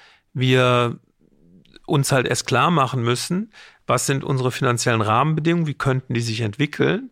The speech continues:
und worauf muss denn das Produkt, was ich da abschließe, passen. Also ich tue mich leichter damit zu sagen, ich habe jetzt hier fünftausend Euro und die lege ich jetzt mal in ein paar Aktien an oder in E T F an,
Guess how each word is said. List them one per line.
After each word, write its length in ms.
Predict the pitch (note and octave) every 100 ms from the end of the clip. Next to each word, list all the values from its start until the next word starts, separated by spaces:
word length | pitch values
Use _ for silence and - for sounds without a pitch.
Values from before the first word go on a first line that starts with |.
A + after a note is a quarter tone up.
| - - _
und 580 | - C3 C3+ C3 - - _
worauf 800 | - C3+ C#3 C3+ C3 C3+ - -
muss 260 | - C#3+ -
denn 140 | C#3+
das 220 | B2+ A#2+ -
Produkt, 320 | A#2 C#3+ -
was 120 | A#2+
ich 100 | A2+
da 80 | C3
abschließe, 500 | - - B2 A#2 -
passen. 420 | B2 B2+ - -
Also 160 | - A#2
ich 120 | -
tue 120 | C#3+
mich 140 | C3+
leichter 360 | A#2+ A#2 F3+ C#3+
damit 240 | C3 C3+
zu 120 | - B2+
sagen, 320 | B2 B2+ B2
ich 120 | -
habe 160 | C3+ B2+
jetzt 140 | A2+
hier 240 | - B2
fünftausend 560 | A#2+ C3+ - B2+ A#2+ A#2+
Euro 460 | A#2+ C3+ C#3+ D#3+ D#3+ - -
und 120 | C#3+
die 60 | B2
lege 240 | B2+ C3
ich 140 | C3 -
jetzt 240 | A#2+ -
mal 340 | A#2+ A#2 A#2+
in 160 | - A#2+
ein 100 | - - _
paar 140 | A#2 -
Aktien 400 | - - F3 E3+
an 280 | E3 F3+
oder 240 | F#3+ A#2 A2+
in 140 | A#2
E 160 | - A#2
T 140 | A#2
F 240 | - C#3 -
an, 320 | A#2 C3